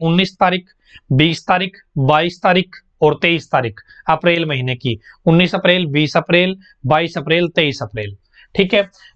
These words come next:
तो उन्नीस तारीख को, उन्नीस अप्रैल को एग्जाम है आपका जूनियर स्टेनोग्राफर इंग्लिश, जूनियर स्टेनोग्राफर इंग्लिश और स्टोर कीपर का।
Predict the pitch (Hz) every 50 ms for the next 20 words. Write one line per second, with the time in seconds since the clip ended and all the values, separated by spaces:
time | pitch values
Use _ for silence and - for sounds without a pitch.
0 | _ - 196 180 - 185 208 226 240 254 240 - - - 190 165 160 139 - 160
1 | 139 139 151 175 190 214 226 208 - 202 165 - - 165 175 190 196 180 190 170
2 | 156 147 143 160 165 170 156 151 156 151 - - 151 143 139 135 _ _ _ -
3 | _ _ - 123 120 156 160 175 180 185 190 196 196 - _ _ _ _ _ _
4 | _ _ _ _ _ _ - - - - - 180 165 170 170 160 170 165 156 -
5 | - 175 180 156 165 156 156 156 139 123 - - - _ _ - 123 127 165 170
6 | 175 180 196 185 190 - - 180 165 165 165 156 156 156 156 - - - 143 151
7 | 151 151 170 185 185 185 - - 156 147 135 - - - 190 170 156 131 - 143
8 | - - 135 120 - 117 113 110